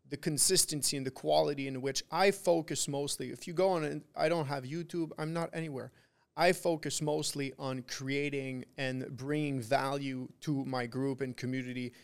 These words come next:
instead of bringing more people in. ninety-five percent of our members have been referred by other people talking about their,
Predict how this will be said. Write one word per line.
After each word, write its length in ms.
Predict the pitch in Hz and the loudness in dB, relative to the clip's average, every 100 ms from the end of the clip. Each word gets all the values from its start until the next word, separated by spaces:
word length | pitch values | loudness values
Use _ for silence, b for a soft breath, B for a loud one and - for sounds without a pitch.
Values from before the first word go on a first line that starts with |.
| B | B
instead 400 | 147 135 - 151 | 0 2 4 4
of 240 | 139 113 117 | 2 0 0
bringing 420 | 139 139 139 131 | 2 4 2 0
more 220 | 127 123 | 0 -2
people 380 | 120 127 120 117 | -4 -4 -4 -4
in. 200 | 123 110 - B B B - | -6 -8 -14 B B B 0
ninety-five 760 | 156 196 208 185 180 165 151 | 6 6 6 4 4 2 0
percent 380 | 143 - 160 143 | 0 0 2 0
of 100 | 127 | 0
our 140 | 131 | 0
members 500 | 131 143 139 131 120 - | 2 0 2 0 0 0
have 220 | 135 117 | -2 0
been 180 | 131 127 | -2 -2
referred 600 | 123 - 143 131 123 - - 123 | -4 -2 0 0 -4 -10 -14 4
by 180 | 156 160 | 6 6
other 220 | 139 127 | 4 0
people 340 | - 131 123 | -2 -2 -2
talking 400 | 117 127 135 139 | 0 0 0 -4
about 360 | 120 123 120 131 | -2 0 -2 -2
their, 240 | 131 127 | 0 0